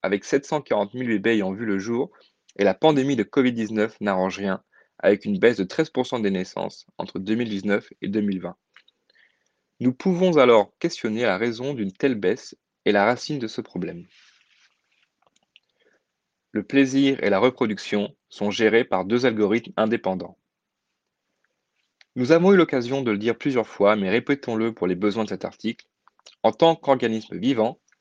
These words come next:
vous n'êtes que le véhicule pour vos gènes, usant de stratagèmes vous poussant à créer autant de copies de ces derniers que possible, c'est-à-dire à vous reproduire. Mais en tant qu'animal, ce n'est pas ce qui nous occupe directement. On ne se dit pas, « Je ressens le besoin de passer mes gènes. »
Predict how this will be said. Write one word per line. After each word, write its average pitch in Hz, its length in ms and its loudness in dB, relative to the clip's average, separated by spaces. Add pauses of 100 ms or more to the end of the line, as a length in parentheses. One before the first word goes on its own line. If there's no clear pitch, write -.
(240)
vous 113 120 -10
n'êtes 143 180 0
que - 80 0
le 110 80 2
véhicule 127 560 0
pour 104 160 -8
vos 98 140 0
gènes, 107 420 -2
usant 107 320 -4
de 101 80 -2
stratagèmes 107 560 -2
vous 101 140 -8
poussant 113 360 -4
à 90 100 2
créer 123 260 0
autant 110 240 -2
de 92 40 -8
copies 107 300 -4
de 127 60 -12
ces - 80 -4
derniers 101 260 0
que - 80 -20
possible, - 400 -10 (420)
c'est-à-dire 98 600 0 (240)
à 107 80 4
vous 107 120 0
reproduire. - 520 -4 (1080)
Mais 107 140 0
en 101 80 4
tant 170 180 2
qu'animal, 117 560 0 (760)
ce 139 100 -2
n'est 135 140 4
pas 185 120 4
ce - 80 -4
qui - 120 -6
nous 123 180 -2
occupe 127 300 -4
directement. 104 580 0 (200)
On 98 60 -4
ne 101 40 -4
se - 120 -4
dit 107 140 -2
pas, « 127 340 2 (560)
Je 117 140 -2
ressens 135 320 2
le 135 80 -4
besoin 123 300 2
de 139 40 -6
passer 117 280 -4
mes 110 120 0
gènes. » 101 380 -4